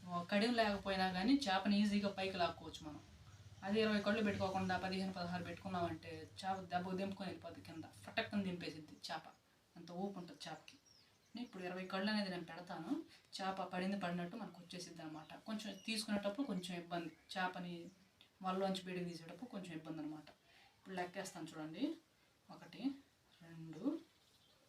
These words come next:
మూడు, నాలుగు, ఐదు, ఆరు, ఏడు, ఎనిమిది.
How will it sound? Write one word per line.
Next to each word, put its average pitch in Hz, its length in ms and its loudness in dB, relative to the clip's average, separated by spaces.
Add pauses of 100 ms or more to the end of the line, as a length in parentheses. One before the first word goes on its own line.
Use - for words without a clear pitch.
(880)
మూడు, 180 380 -4 (3000)
నాలుగు, 180 520 -4 (880)
ఐదు, 180 440 -6 (680)
ఆరు, 175 360 -6 (920)
ఏడు, 175 400 -8 (920)
ఎనిమిది. 180 420 0